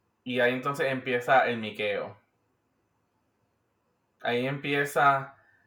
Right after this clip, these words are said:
eh, o sea, la, lo que es como que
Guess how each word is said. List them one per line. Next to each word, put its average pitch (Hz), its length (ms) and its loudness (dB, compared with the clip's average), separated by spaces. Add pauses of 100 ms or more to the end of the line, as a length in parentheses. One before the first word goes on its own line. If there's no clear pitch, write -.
(340)
eh, 120 920 2 (1080)
o - 40 -20
sea, 120 200 2 (140)
la, 110 1000 4
lo 120 200 -4
que 120 80 -2
es 120 60 -4
como 135 320 -6
que 117 420 -6